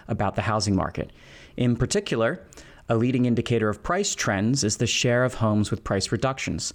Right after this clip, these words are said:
A rising share means that more sellers are cutting their initial list prices to attract more buyers.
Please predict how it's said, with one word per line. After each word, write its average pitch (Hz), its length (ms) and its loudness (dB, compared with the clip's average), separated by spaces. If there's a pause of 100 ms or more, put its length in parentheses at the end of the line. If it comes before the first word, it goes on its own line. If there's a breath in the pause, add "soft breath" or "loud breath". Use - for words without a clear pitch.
(360 soft breath)
A 113 100 2
rising 131 600 2
share 120 580 0 (340 loud breath)
means 117 200 2
that - 100 -4
more 117 240 4
sellers 120 460 0
are 107 80 0
cutting 123 380 0
their 120 160 2
initial 110 400 2
list 107 240 0
prices 101 560 -2
to - 160 -4
attract - 500 -4
more 110 160 4
buyers. 135 600 -2